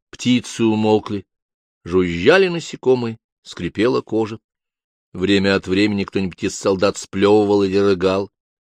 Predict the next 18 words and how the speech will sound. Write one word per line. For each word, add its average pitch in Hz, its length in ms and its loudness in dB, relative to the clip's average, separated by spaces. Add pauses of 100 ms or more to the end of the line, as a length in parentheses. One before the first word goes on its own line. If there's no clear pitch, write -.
(520)
Никто 214 340 2
не 120 160 2
имел 98 220 2
особого 98 400 0
желания 104 340 2
разговаривать. 104 680 0 (600)
Трудность 113 560 2
подъёма 110 540 4
требовала 101 460 2
сосредоточенности. 101 1160 -6 (2000)
Я 127 240 4
без 123 220 2
подсказки 123 760 2
узнал 101 520 2
место 110 400 0
смерти 104 400 -4
отца 104 320 -2
Августина, 104 720 -4